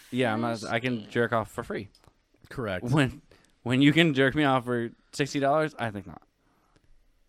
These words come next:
Speaker 1: I'll do it myself. So,
Speaker 2: Okay.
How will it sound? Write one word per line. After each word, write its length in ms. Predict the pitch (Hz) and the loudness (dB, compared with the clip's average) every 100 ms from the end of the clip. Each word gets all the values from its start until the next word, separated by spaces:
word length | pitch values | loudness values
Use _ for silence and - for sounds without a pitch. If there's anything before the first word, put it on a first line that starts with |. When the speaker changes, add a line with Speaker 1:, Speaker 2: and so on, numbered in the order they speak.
| _ _ _ _ - | _ _ _ _ -8
Speaker 1:
I'll 140 | 92 | -6
do 100 | 85 | -4
it 80 | 67 | -6
myself. 380 | 60 - - - _ _ _ _ _ _ _ _ _ _ _ _ _ _ _ _ | -10 -14 -20 -20 _ _ _ _ _ _ _ _ _ _ _ _ _ _ _ _
So, 240 | 247 110 | 8 8
Speaker 2:
Okay. 240 | - 214 | 4 -16